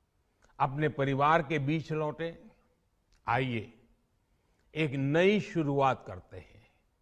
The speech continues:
नए सिरे से आगे बढ़ते हैं।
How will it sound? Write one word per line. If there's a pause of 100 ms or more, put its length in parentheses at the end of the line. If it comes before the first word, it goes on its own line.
(1000)
नए
सिरे
से
आगे
बढ़ते
हैं।